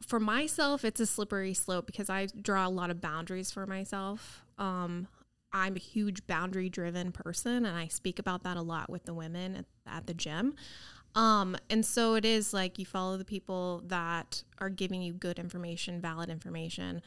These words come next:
Um, I also, I have this, and it's really hard because I don't have a gym to take photos of women working out. That's not what I like to do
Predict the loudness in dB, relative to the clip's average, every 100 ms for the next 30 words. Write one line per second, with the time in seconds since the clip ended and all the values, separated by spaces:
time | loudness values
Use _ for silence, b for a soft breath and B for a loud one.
0 | B B B 0 2 2 0 -6 -16 _
1 | -2 0 0 0 0 0 0 -2 -6 _
2 | _ _ 0 0 2 0 0 0 0 -2
3 | -4 0 0 0 -4 0 2 2 2 2
4 | 0 0 0 0 -2 -2 -6 0 0 2
5 | 2 2 0 -6 -20 -20 _ -2 0 -2
6 | -6 -12 -14 B B B B B B _
7 | 0 2 2 0 -2 -2 -2 -4 -6 -6
8 | -4 0 0 0 -2 -6 -12 -8 -4 -2
9 | -4 -4 -6 -8 -4 -2 -4 -4 -4 -4
10 | -2 0 0 -2 -4 -2 -2 0 -4 -6
11 | -6 -2 0 0